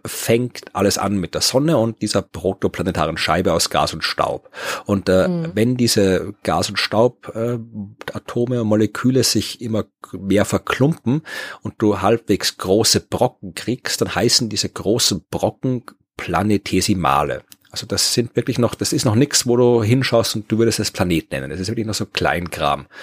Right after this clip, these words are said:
Speaker 1: Du hast dann eine Scheibe aus Planetesimalen und
Speaker 2: Aber
Speaker 1: Gas
Speaker 2: warum
Speaker 1: und Staub.
Speaker 2: heißt das nicht Asteroiden?
Speaker 1: Ja, da kommen wir noch dazu.
Speaker 2: Ah, verstehe. Okay.
Speaker 1: Äh, Planetesimale, also die, äh, so, so Planetchen, Planetstückchen. Und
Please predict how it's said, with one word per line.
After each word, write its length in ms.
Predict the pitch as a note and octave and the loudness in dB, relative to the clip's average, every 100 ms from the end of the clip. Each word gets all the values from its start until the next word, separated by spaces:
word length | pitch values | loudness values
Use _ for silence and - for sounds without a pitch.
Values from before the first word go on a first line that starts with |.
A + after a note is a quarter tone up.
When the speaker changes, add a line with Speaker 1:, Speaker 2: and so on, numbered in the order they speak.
| - - - | -16 -16 -10
Speaker 1:
Du 60 | |
hast 140 | G#2+ G#2+ | -6 -2
dann 60 | |
eine 100 | G2+ | -2
Scheibe 420 | - F2+ A2 C3 | 0 2 4 4
aus 320 | G2+ G2 - - _ | 2 0 -2 -6 _
Planetesimalen 880 | - G#2+ F#2 E2+ F2+ F#2 C#3+ D#3+ D3+ | -4 -4 -2 -4 -2 0 2 2 -2
und 200 | B2+ C3 | -4 -4
Speaker 2:
Aber 120 | G#3+ | -2
Speaker 1:
Gas 120 | G#3 G#2+ | 2 4
Speaker 2:
warum 60 | A#3 | 4
Speaker 1:
und 40 | A3+ | 4
Staub. 120 | G3+ | 4
Speaker 2:
heißt 120 | D3+ | 2
das 120 | G#3 | 2
nicht 240 | G#3 G3 - | 2 2 0
Asteroiden? 880 | G3 F#3 - F3 E3 G#3+ G#3 D#3 D3 _ - _ | -2 -2 0 0 2 0 0 -4 -10 _ -20 _
Speaker 1:
Ja, 100 | D#3 | -2
da 80 | F#3 | 0
kommen 200 | - A2+ | 0 -2
wir 60 | |
noch 60 | D#2+ | -4
dazu. 280 | - - - _ _ _ - | -6 -6 -8 _ _ _ -2
Speaker 2:
Ah, 220 | F#3 - - | 0 0 -6
verstehe. 300 | F#3 - F#3+ - - - - | -12 -10 -10 -10 -10 -8 -6
Okay. 280 | F#3 A#2 | 0 2
Speaker 1:
Äh, 20 | G#2+ - | 0 0
Planetesimale, 880 | - C3+ B2 A2+ G#2+ E2+ A2+ E3+ G3 - - - | 2 4 4 4 4 4 4 4 2 -4 -12 -10
also 180 | - A2 | 0 0
die, 220 | G#2+ A#2+ | 4 4
äh, 320 | A#2+ G#2 G2 G#2 - | 4 0 -2 -8 -8
so, 160 | - A2 | -4 -2
so 140 | C#3+ - - _ - _ | -4 -6 -18 _ -20 _
Planetchen, 840 | - G#2+ G2 A2 - - F2+ D#2 C#2+ | -6 -4 0 -2 -4 -6 -4 -6 -10
Planetstückchen. 920 | - F#2 F#2 - - G#2+ - - C#2 - - - | -10 -8 -6 -8 -6 -8 -6 -8 -10 -14 -18 -4
Und 200 | G2+ - | -4 -4